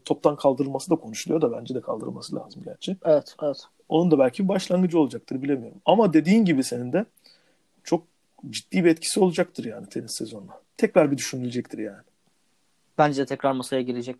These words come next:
Speaker 2: Ee,
Speaker 1: Hı hı.
Speaker 2: bu top toplayıcı çocuklarla da ilgili onların teniste genel olarak, e, gönüllülerden seçildiğini söyleyelim ve bir antrenman kampına falan da
Speaker 1: Evet.
Speaker 2: giriyorlar onlar.
Speaker 1: Zaten
Speaker 2: O da
Speaker 1: hala
Speaker 2: bir
Speaker 1: hazırda
Speaker 2: süreç
Speaker 1: böyle
Speaker 2: yani.
Speaker 1: tenis oynayan böyle çoluk çocuk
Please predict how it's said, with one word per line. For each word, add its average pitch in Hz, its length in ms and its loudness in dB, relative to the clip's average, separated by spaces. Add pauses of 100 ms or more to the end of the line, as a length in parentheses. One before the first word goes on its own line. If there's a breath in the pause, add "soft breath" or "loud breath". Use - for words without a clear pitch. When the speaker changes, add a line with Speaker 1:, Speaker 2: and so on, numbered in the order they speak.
Speaker 2:
Ee, 131 40 -8
Speaker 1:
Hı 135 40 -2
hı. 131 140 2
Speaker 2:
bu 156 320 4 (360)
top 180 180 2
toplayıcı 190 340 4
çocuklarla 185 480 2
da 170 40 2
ilgili 165 260 0 (260)
onların 151 360 2
teniste 180 680 2
genel 151 200 0
olarak, 170 600 0
e, 151 40 -4 (1600 soft breath)
gönüllülerden 151 580 4
seçildiğini 123 600 -4
söyleyelim 147 480 -2
ve 175 100 -2
bir 143 140 0
antrenman 151 420 2
kampına 170 380 -2
falan 175 300 0
da 165 40 2
Speaker 1:
Evet. 165 120 2
Speaker 2:
giriyorlar 104 240 -8
onlar. 110 240 -14
Speaker 1:
Zaten 202 340 4
Speaker 2:
O 180 60 6
da 208 40 6
Speaker 1:
hala 190 80 6
Speaker 2:
bir 190 60 6
Speaker 1:
hazırda 185 260 2
Speaker 2:
süreç 180 120 2
Speaker 1:
böyle 170 160 4
Speaker 2:
yani. 147 340 -4
Speaker 1:
tenis 185 300 2
oynayan 139 340 0
böyle 127 140 -6
çoluk 131 260 -6
çocuk - 280 -8